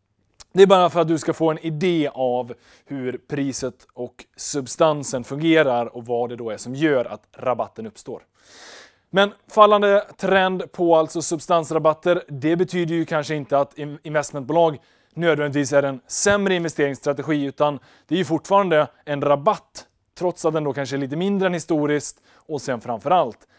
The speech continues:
är det ju någon annan som gör jobbet. Lite som en fond, det är ju någon som jobbar där till vardags och bygger det här investmentbolaget,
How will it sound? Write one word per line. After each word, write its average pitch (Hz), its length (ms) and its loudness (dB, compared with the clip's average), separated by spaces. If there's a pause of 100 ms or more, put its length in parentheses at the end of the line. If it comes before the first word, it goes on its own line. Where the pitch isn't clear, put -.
är 143 200 -2
det 160 60 -4
ju 156 60 -6
någon 143 160 -8
annan 120 300 -10
som 110 160 -14
gör 107 200 -12
jobbet. 139 500 -2 (160)
Lite 233 260 -6
som 202 200 0
en 175 80 0
fond, 151 440 0 (460)
det 156 100 0
är 156 40 6
ju 156 240 4 (380)
någon 170 260 -2
som 170 160 -6
jobbar 156 280 6
där 143 140 2
till 139 140 -10
vardags 131 520 0
och 135 360 -6
bygger 139 460 -4
det 131 60 -2
här 117 180 -2
investmentbolaget, 123 960 -2